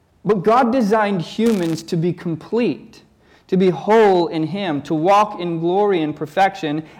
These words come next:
as a reflection of His own glory and perfection. And one day we will. And that will be normal. Right now, we're living in the midst of this brokenness, brokenness that we're so accustomed to that we've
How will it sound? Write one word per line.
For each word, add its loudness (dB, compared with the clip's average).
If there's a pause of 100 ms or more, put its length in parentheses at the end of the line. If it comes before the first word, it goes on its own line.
(120)
as 0
a 0
reflection 0
of -4
His -6
own -4
glory -2 (380)
and -8
perfection. -4
And -4
one -2
day 0
we -2
will. 2 (1000)
And 0
that 2 (300)
will 2
be 2
normal. -2 (440)
Right 2
now, 4
we're 2
living 4
in -2
the -2
midst -4
of -4
this -4
brokenness, 0
brokenness 0
that -2
we're 0
so 0
accustomed -2
to 0
that -2
we've -2